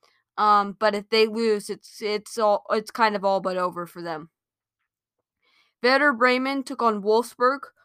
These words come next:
which Werder Bremen lost two nothing or two one to Wolfsburg. Sargent had an own goal,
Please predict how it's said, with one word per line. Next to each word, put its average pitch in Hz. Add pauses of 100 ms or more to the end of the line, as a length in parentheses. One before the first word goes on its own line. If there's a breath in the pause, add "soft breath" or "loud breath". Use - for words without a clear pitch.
(140 soft breath)
which 202
Werder 226
Bremen 214
lost 214
two 233
nothing 240 (140)
or 202
two 269
one 240
to 226
Wolfsburg. 220 (880 soft breath)
Sargent 254
had 226
an 214
own 247
goal, 277